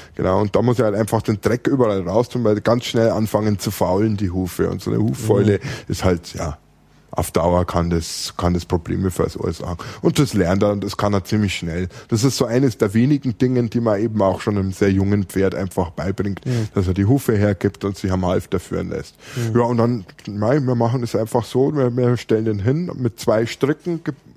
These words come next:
Speaker 1: angebunden
Speaker 2: Ah, ah.
Speaker 1: vorne. Äh, aber, also, am Anfang hat, war noch ein zweiter dabei, der beim Aufhalten, also der sogenannte Aufhalter,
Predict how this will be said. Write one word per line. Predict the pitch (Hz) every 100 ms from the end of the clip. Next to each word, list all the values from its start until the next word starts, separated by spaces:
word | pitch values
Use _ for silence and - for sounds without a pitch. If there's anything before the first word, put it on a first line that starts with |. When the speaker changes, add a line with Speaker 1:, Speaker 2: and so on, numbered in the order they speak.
| _ -
Speaker 1:
angebunden | 127 160 165 180 135
Speaker 2:
Ah, | 143 127 110 101 - 117
ah. | 123
Speaker 1:
vorne. | 135 147 170 170 - - - _ -
Äh, | 135 123 117 - _
aber, | 117 120 117 127 120 - - - - 117
also, | 110 117 113 - - _ _ _ _ _ _ _ -
am | 135
Anfang | 151 156 160 147
hat, | 143 127
war | 147 113 113
noch | 127 113
ein | 123
zweiter | - 113 147 170
dabei, | 139 143
der | 143 104
beim | 98 78
Aufhalten, | 117 - - 107 - 135 139 107 90 -
also | 90 85 -
der | 90
sogenannte | 120 117 107 95 110
Aufhalter, | 110 143 - 113 120 135 151